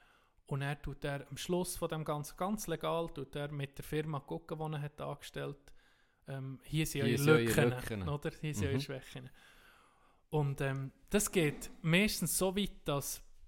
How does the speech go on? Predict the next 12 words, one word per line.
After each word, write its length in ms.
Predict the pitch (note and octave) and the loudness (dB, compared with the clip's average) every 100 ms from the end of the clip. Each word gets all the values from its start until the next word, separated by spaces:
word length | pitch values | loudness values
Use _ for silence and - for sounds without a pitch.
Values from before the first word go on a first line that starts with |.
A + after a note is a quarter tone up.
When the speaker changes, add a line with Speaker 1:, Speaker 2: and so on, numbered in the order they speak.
| - - - - - | -20 -20 -20 -16 -12
Speaker 1:
äh, 340 | D3 C#3 C3+ C#3 - | -8 -6 -8 -10 2
er 200 | E3 F3 | 6 6
hat 240 | D3 - - - | 4 -6 -8 0
beim 260 | C#3+ D3 - | 0 0 4
A 160 | E3+ | 4
K 320 | F#3+ - G3 | 4 6 8
W, 280 | F3+ F3+ F#3 F#3 - _ - - _ _ - | 10 8 8 4 -12 _ -20 -20 _ _ 0
A 120 | F3+ | 2
K 260 | - - E3+ | 4 4 8
W 120 | F3+ | 8
Mühleberg 760 | F3 F3+ G3 F#3+ D3+ C3 C3 - | 8 8 6 4 2 0 -4 -8
dann, 300 | - C3 B2 | -6 -6 -8